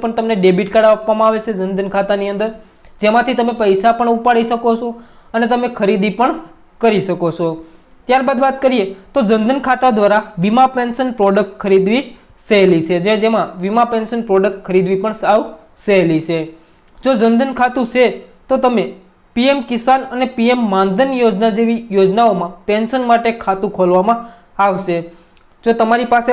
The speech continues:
પણ જનધન યોજનાનું ખાતું હોય તો તમને પી એમ કિસાન યોજના અને પી એમ માનધન યોજના જેવી યોજનાનું પેન્શન આપવામાં આવે છે, તે સહેલાઈથી, સરળતાથી તમારા બેંક ખાતાની અંદર આવી જાય.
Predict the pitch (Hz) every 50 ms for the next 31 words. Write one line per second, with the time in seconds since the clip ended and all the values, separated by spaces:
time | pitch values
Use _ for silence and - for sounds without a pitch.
0 | 233 254 247 240 190 180 185 185 190 185 220 220 214 208 202 196 185 208 208 208
1 | 196 - 185 196 190 196 196 208 233 208 190 - - - - - - - 254 226
2 | 254 262 262 247 254 - 220 220 233 247 240 233 233 226 226 254 254 247 247 240
3 | 247 240 220 240 254 240 - - - 247 254 220 165 - - - 220 247 262 254
4 | 233 202 196 190 196 202 190 233 254 262 240 247 233 208 226 226 220 202 226 233
5 | 220 - - - - - _ _ - 214 214 208 220 233 233 226 233 208 208 214
6 | 214 208 - 233 220 - - 185 190 190 - 214 214 214 185 180 202 220 247 233
7 | 233 202 185 190 190 226 220 220 - 208 208 208 220 240 247 247 262 262 247 -
8 | - 220 220 233 247 247 247 247 233 233 247 226 - 220 220 220 220 226 202 185
9 | 196 202 190 196 202 190 190 196 185 185 185 180 175 185 214 233 226 - - -
10 | - - _ - 185 190 180 165 156 160 160 151 156 151